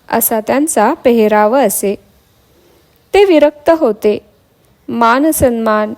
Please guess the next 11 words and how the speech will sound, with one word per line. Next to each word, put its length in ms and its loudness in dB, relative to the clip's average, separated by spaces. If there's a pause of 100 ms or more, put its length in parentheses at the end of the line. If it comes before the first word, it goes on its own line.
(100)
मिष्टान्न 600 0
भोजन, 680 0 (240)
उत्तम 400 -2
वस्त्रे 680 0 (540)
व 120 4
धनसंपत्ती 1080 -2 (720)
यात 320 2 (160)
त्यांना 460 -2 (240)
कसलीही 600 2
रुची 380 -2
नव्हती. 480 -2